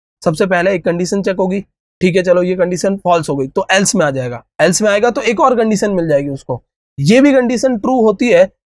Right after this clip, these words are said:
तो इसी ब्लॉक में रहेगा, वरना और नीचे वाले ब्लॉक में आ जाएगा। तो तीन ब्लॉक्स है अपने पास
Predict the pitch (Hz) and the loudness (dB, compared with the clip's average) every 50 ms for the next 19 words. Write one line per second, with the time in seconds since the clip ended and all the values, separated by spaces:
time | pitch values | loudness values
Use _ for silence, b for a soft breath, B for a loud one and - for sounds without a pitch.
0 | _ - 202 196 - - 196 - 254 220 208 220 220 220 220 220 208 196 196 220 | _ -4 -4 -2 0 0 0 2 2 2 4 4 2 2 0 0 0 0 2 2
1 | 220 180 175 185 214 233 240 - - 208 226 226 208 196 196 156 202 190 175 - | 0 2 2 0 2 0 -2 0 2 2 2 2 2 0 0 2 4 4 4 4
2 | 160 156 151 147 151 143 135 135 135 143 147 160 151 151 - 190 226 240 220 180 | 2 0 -2 -2 -2 -4 -6 -6 -6 -8 -6 -8 -8 -4 0 0 0 2 0 0
3 | 170 180 190 185 - - 170 151 165 151 147 156 170 196 - | 2 0 0 0 0 -4 -2 -2 -2 -4 -2 -2 -2 -4 -4